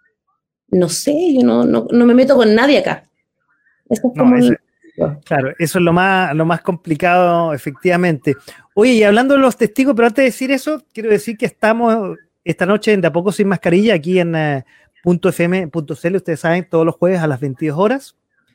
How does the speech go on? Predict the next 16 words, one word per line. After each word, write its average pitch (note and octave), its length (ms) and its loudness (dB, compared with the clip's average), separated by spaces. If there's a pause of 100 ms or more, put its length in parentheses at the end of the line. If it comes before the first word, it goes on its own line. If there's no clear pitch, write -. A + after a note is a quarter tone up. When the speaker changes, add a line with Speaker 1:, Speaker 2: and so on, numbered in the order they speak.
(260)
Speaker 2:
Ya B3 40 2
estamos G3 260 0
con D#3 120 -2
las D3 80 0
nuestras C#3 420 -2
redes D#3+ 180 0
sociales, D#3+ 440 0
estamos E3+ 300 -4
en C#3 60 -6
Facebook, D3 500 -4
estamos G3 300 -2
en D3+ 80 -4
Twitter, D3 460 0 (300)
estamos G#3 360 -4
en C#3+ 120 -8
Twitch - 500 -10